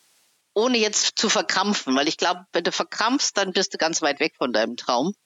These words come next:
Aber so dieses Spielen mit Dingen, das macht mir Spaß. Spielen mit Gedanken, spielen mit, „Oh, wenn da jetzt einer kommt, hm, hm, hm, hm.“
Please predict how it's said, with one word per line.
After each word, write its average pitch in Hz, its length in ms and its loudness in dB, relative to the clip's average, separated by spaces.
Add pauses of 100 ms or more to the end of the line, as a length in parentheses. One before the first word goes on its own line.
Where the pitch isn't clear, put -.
(120)
Aber 196 260 0
so 208 160 2
dieses 202 460 2
Spielen 294 640 2
mit 156 200 0
Dingen, 131 300 0
das - 160 0
macht - 280 0
mir 143 120 2
Spaß. - 440 0
Spielen 269 340 2
mit 208 160 -4
Gedanken, 139 640 0 (340)
spielen 233 540 0
mit, 220 220 0 (280)
„Oh, 359 360 2
wenn 302 140 2
da 294 80 2
jetzt 262 220 0
einer 226 240 0
kommt, 170 560 0
hm, 254 180 2
hm, 208 160 0
hm, 202 200 0
hm.“ 160 320 0